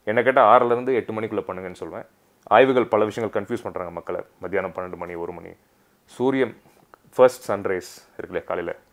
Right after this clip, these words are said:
six to six forty-five, half an hour in that is very good. ரெண்டாவது. மூணாவது, பச்சை காய்கறிகள்.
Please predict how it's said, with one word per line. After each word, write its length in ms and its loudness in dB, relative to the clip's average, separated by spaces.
six 80 -10
to 180 -10
six 180 -12
forty-five, 360 -8
half 220 2
an 0 -
hour 100 -2
in 120 -10
that 120 -4
is 280 -10
very 180 -10
good. 80 -8
ரெண்டாவது. 340 -6
மூணாவது, 560 0
பச்சை 280 -2
காய்கறிகள். 480 -6